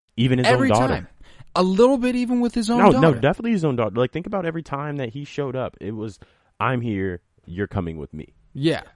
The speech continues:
Speaker 1: Like, "You are, you are mine." And there's, like, these, these very explicit ideas of property. He even
Speaker 2: He even
Speaker 1: he even
Speaker 2: brings it up.
Speaker 1: bring-, he's the
Speaker 2: When he
Speaker 1: one who
Speaker 2: talks
Speaker 1: brings it
Speaker 2: about
Speaker 1: up.
Speaker 2: the idea of a bangle, the, a bracelet, he's talking about how men would give those to their women to indicate that
Speaker 1: Mm-hmm.
Speaker 2: they were their property.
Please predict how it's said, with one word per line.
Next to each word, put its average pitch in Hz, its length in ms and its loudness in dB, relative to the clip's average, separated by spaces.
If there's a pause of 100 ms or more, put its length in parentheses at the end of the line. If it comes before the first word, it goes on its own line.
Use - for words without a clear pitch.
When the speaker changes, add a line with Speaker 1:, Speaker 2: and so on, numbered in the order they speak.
(640)
Speaker 1:
Like, 98 300 -4
"You 117 320 -8
are, 90 160 -8
you 107 360 -8
are 90 240 -6
mine." 60 260 -20
And 107 120 -6
there's, 113 240 -8
like, 127 140 -10
these, 104 180 -10
these 101 200 -10
very 104 300 -8
explicit - 500 -10
ideas 78 340 -8
of - 100 -20
property. - 460 -14
He 69 220 -8
even 73 280 -16 (320)
Speaker 2:
He 151 120 -6
even 175 180 -6
Speaker 1:
he 90 80 -8
even 101 60 -6
Speaker 2:
brings 156 220 -2
it 147 80 -4
up. 262 220 -6
Speaker 1:
bring-, 87 160 -10
he's 226 220 -4
the 156 60 -4
Speaker 2:
When 160 60 0
he 151 40 0
Speaker 1:
one 107 60 -4
who - 40 -2
Speaker 2:
talks 147 180 2
Speaker 1:
brings 143 100 -6
it 147 60 4
Speaker 2:
about 143 100 2
Speaker 1:
up. - 60 -20
Speaker 2:
the 131 260 -4
idea 135 360 -2
of 123 80 -4
a 127 60 -4
bangle, 113 560 -4
the, 101 140 -12 (180)
a 123 60 -10
bracelet, 113 520 -6
he's 175 140 -14
talking 110 260 -8
about 104 220 -8
how 104 260 -6 (420)
men 110 240 -4
would 104 140 -8
give 104 140 -10
those 104 200 -8
to - 80 -12
their 104 140 -8
women 107 480 -8
to 113 260 -6
indicate 120 460 -6
that - 60 -8
Speaker 1:
Mm-hmm. - 80 -8
Speaker 2:
they 110 100 -6
were 110 140 -6
their 101 200 -12
property. - 520 -8